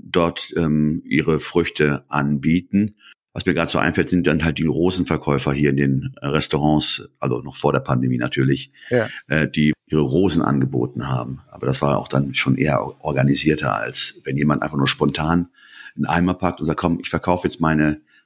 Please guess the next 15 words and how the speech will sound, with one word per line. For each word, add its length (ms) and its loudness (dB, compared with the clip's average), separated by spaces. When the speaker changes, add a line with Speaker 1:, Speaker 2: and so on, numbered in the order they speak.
Speaker 1:
meine 180 2
Früchte, 340 0
die 120 0
bei 100 -2
mir 140 0
im 100 -2
Garten 360 -2
wachsen“, 500 -2
und 340 2
versuche 360 2
dadurch, 480 0
ja, 360 0
unser 760 -2
Haushaltsgeld 540 0
aufzubessern. 720 -6